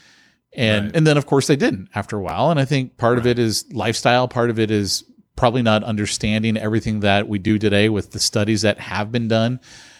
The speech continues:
Speaker 1: over the last, uh, you know, thirty years, uh, that, that he's had diabetes. And, um, and so, uh, you know, that, that was the journey, but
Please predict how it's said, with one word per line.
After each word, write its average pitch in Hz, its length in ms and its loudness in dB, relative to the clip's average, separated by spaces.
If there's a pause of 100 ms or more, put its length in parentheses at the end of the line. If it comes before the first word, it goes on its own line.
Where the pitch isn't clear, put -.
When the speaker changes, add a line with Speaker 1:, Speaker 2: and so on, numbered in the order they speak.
(200)
Speaker 1:
over 117 220 4
the 104 100 2
last, 107 480 2
uh, 104 180 4
you 104 120 0
know, 104 120 -2
thirty 107 300 0
years, 107 500 0 (540)
uh, 98 280 -2
that, 104 300 0
that 107 140 -2
he's 117 300 0
had 113 160 2
diabetes. 107 640 0 (1040)
And, 110 540 2
um, 95 420 -4 (1700)
and 139 140 -2
so, 135 320 4
uh, 113 140 -6 (260)
you 175 120 0
know, 131 120 2
that, 127 320 -2
that 151 260 2
was 170 360 2
the 131 200 -2
journey, 123 640 -2
but 127 240 -2